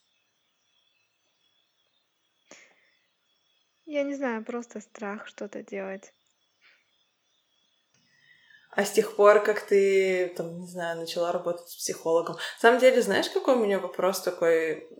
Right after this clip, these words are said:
Speaker 2: сейчас возникает? Почему, вот как ты думаешь, что я тебе могу помочь? То есть почему ты хотела, чтобы я тебе позвонила?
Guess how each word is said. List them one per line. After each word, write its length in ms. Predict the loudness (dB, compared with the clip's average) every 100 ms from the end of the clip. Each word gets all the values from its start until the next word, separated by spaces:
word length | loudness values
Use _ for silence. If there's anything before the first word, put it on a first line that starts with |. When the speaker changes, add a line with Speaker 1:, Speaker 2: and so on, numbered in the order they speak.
| -14
Speaker 2:
сейчас 320 | -6 -4 -4
возникает? 720 | -10 -10 -8 -2 -2 -2 -4 -12 _ _
Почему, 840 | -8 -4 -2 2 2 2 -2 -8 -18 -20 -8
вот 120 | -4
как 160 | -2 0
ты 100 | 2
думаешь, 260 | 4 2 0
что 140 | 2
я 120 | 2
тебе 220 | 2 -4 -6
могу 240 | -6 -10
помочь? 540 | -10 -8 -8 -10 -10
То 80 | -6
есть 160 | -6 -6
почему 340 | -10 -4 -2
ты 80 | -2
хотела, 320 | -4 -4 -6
чтобы 240 | -6 -10 -6
я 120 | -8
тебе 200 | -8 -12
позвонила? 640 | -12 -14 -14 -16 -18 -20